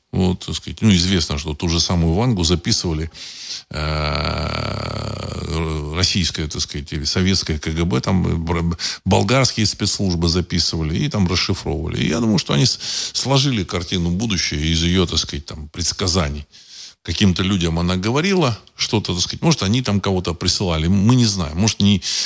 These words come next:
не прямо из её там, этого самого, комнаты, где она говорила. Но эти люди приезжали из руководства российского, она до, вплоть до её, в общем-то, кончины, они приезжали и пытались выяснить будущее.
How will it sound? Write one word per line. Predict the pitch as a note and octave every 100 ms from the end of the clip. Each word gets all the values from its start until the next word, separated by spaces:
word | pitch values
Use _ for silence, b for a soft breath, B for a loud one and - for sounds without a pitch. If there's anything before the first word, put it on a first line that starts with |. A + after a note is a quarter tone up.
| B
не | G#2 A2
прямо | B2 A#2 G2+
из | F2+
её | F#2 G2 F2+
там, | F2 E2
этого | D2+ D#2+
самого, | D#2 E2+ D2+ D2 D2+ B B B B B
комнаты, | - A2+ G2+ D#2+
где | D#2 E2+
она | E2+ D#2+
говорила. | D#2 E2+ E2+ E2 D#2+
Но | F2+ A2+ A#2
эти | A2+
люди | A2+ G3 E3+
приезжали | - A2+ G#2+ D3 E3+ C3 F#2+ -
из | F#2+
руководства | G#2 G2+ A2+ F#2+ - F2
российского, | F#2 - E2 - G#2+ F#2
она | F2+ F2+
до, | E2+ G#2
вплоть | F2 - G#2+ E2+
до | F2
её, | E2+ F2 D#2+
в |
общем-то, | D#2+ D#2+ D2+
кончины, | D#2 F#2+ - F3+ A#2+
они | G2 G2
приезжали | F#2 F2 A#2 B2 G2 - B B B B _
и | B2+ C3+ A#2+ - _ _ _
пытались | - F#2+ C3+ B2 G2+ F2
выяснить | A2 G#2 - E2+ E2
будущее. | D#2+ D2 - -